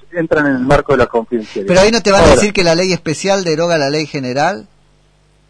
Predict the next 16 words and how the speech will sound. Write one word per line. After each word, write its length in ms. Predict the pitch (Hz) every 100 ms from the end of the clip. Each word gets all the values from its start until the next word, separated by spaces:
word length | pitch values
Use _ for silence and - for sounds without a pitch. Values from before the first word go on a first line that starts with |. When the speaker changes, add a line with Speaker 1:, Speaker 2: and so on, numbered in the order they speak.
| _
Speaker 1:
No, 320 | 294 285 262 233
no, 260 | 262 220
no, 160 | 240 254
pero, 200 | 156 139 -
eh, 180 | - -
esto 180 | 170 202
Speaker 2:
Sí, 40 |
Speaker 1:
es 60 | 156
Speaker 2:
te 80 | 156
lo 80 | 147
van 40 |
a 20 | - 170
Speaker 1:
anterior. 140 | 233
Speaker 2:
decir. 280 | 160 135 - -
Speaker 1:
Esto 200 | 135
es 60 | 151